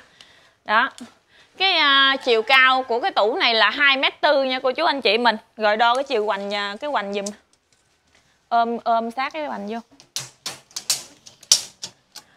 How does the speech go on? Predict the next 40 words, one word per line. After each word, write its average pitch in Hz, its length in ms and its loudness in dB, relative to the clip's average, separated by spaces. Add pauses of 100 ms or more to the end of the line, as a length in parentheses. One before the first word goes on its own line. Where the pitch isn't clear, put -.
(260)
Cái 392 160 0
hoành 254 200 6
này 247 140 6
em 294 160 0
đo 285 300 8
là 254 220 6
một 226 260 4
mét 370 200 2
bảy 208 180 4
mươi 320 300 4
ha, 339 140 6 (260)
vòng 220 200 -2
tròn 208 300 2
á 269 140 -6
cô 262 140 -2
chú 311 80 -4
anh 277 180 -2
chị 214 180 -2
mình, 226 200 -2 (160)
vòng 202 240 -8
tròn 202 200 -4
phủ 202 180 -6
bì 240 200 -4
là 208 120 -4
một 196 180 -6
mét 285 200 -6
bảy 208 180 -6
mươi, 247 320 -4
còn 208 220 -6
chiều 202 200 -4
cao 233 300 2
là 214 100 -2
hai 240 220 -2
mét 254 220 -8
tư. 269 280 0 (680)
Đó, 208 320 2
mình 254 200 -4
xem 247 240 -2
giùm 214 120 -2
em. 240 260 4